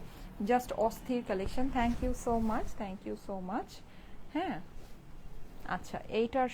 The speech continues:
সাথে আপনার দোপাট্টাটা আমি একটু আপনাদেরকে দেখাচ্ছি। এই যে দোপাট্টাটাও সম্পূর্ণ চিকেন কারি, এটার অপর পাশ আর স্লিভও আপনি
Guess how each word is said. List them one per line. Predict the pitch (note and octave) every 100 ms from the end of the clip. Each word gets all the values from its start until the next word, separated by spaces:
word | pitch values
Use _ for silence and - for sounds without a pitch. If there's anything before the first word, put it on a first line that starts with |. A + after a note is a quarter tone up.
| -
সাথে | A#3+ G#3+ - C4
আপনার | A3 - A#3 A#3
দোপাট্টাটা | G#3 G#3 G#3+ A3+ A#3
আমি | G#3+ G#3
একটু | - A3+
আপনাদেরকে | G3+ G3+ G3 G3 G3+
দেখাচ্ছি। | F3 E3+ G3 G3 - F4+ -
এই | F#3 F#3
যে | F#3+
দোপাট্টাটাও | G3+ G3+ G#3+ G#3+ A#3 A#3 -
সম্পূর্ণ | G#3 F#3+ G#3+ A#3
চিকেন | A#3 G#3+ G3+
কারি, | A3 C#4+
এটার | - - -
অপর | - - D#4+
পাশ | - -
আর | B3+
স্লিভও | A3+ A#3 A#3 B3+
আপনি | A3+ -